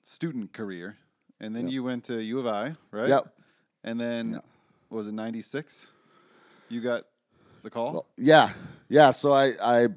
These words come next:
Speaker 2: played at Morris here, Morris High School. Um, we had a pretty good team. We never went to state or anything. We
Speaker 1: No?
Speaker 2: just couldn't get, we couldn't get past. I remember I sprained my ankle one year,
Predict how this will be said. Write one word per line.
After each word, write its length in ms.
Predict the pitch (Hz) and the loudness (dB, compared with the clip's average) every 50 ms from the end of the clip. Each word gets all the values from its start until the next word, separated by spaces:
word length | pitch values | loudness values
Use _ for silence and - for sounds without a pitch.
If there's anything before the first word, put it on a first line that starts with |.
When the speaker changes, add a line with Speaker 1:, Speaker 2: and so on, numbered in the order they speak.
| - _ - | -6 _ -2
Speaker 2:
played 440 | 139 143 147 143 131 123 127 - 117 | 0 2 2 2 0 -4 -6 -2 0
at 160 | 120 113 107 | 0 0 0
Morris 460 | 104 113 117 120 123 127 123 113 - | -2 -2 0 2 2 2 2 2 0
here, 300 | 131 120 117 120 123 131 120 | 0 0 2 2 2 2 2
Morris 260 | 110 113 117 113 - | 0 0 0 -2 -2
High 160 | 113 110 110 | 0 0 -2
School. 500 | 104 - - 120 113 113 117 117 110 - _ _ _ _ _ _ _ - | -2 -4 -4 -2 0 0 0 0 -4 -8 _ _ _ _ _ _ _ -4
Um, 320 | 90 101 101 101 104 110 | 0 2 2 2 2 0
we 100 | 117 139 | 0 0
had 80 | 143 143 | 0 0
a 40 | - | 2
pretty 240 | - 139 135 139 | 0 0 0 0
good 200 | 127 135 127 101 | 0 0 -2 -2
team. 240 | - 131 127 123 127 | -2 -4 -2 -2 0
We 80 | 131 131 | 0 0
never 380 | 139 160 170 170 175 151 139 | 2 2 2 2 0 0 0
went 480 | 131 - - 127 135 135 131 117 98 - | -2 -6 -8 -4 -4 -4 -4 -4 -8 -8
to 220 | - 120 120 117 104 | -4 -2 0 0 -2
state 420 | - - - 135 127 127 127 117 | -4 -4 0 0 2 2 2 0
or 120 | 107 98 95 | 0 -2 -4
anything. 420 | 92 90 90 - 95 85 85 87 90 | -4 -6 -8 -8 -8 -8 -8 -6 -6
We 60 | 117 | -4
Speaker 1:
No? 100 | 123 135 | -4 -4
Speaker 2:
just 160 | - - - | -6 -6 -4
couldn't 320 | - 143 147 147 143 123 110 | -4 -2 -2 -2 -4 -6 -4
get, 260 | 113 131 - - - | -2 -2 -2 -4 -6
we 220 | 107 117 120 117 | -8 -8 -8 -8
couldn't 320 | 98 - 156 160 160 143 127 | -4 -2 -2 0 0 0 0
get 160 | 147 120 - | -2 -2 -2
past. 360 | 127 120 117 113 104 - - | -2 -2 -2 -2 -2 -4 -2
I 40 | 110 113 | -2 0
remember 320 | 117 123 123 123 113 117 | 0 0 0 -2 -2 -2
I 60 | 110 107 | -4 -4
sprained 340 | - - 117 120 123 120 117 | -4 -2 -2 0 0 2 0
my 140 | 110 107 107 | 0 0 0
ankle 300 | 113 110 85 98 98 95 | -2 -2 -4 -4 -4 -2
one 200 | 107 120 117 107 | -2 -2 -2 -2
year, 280 | 101 95 95 92 87 | -2 -4 -4 -6 -8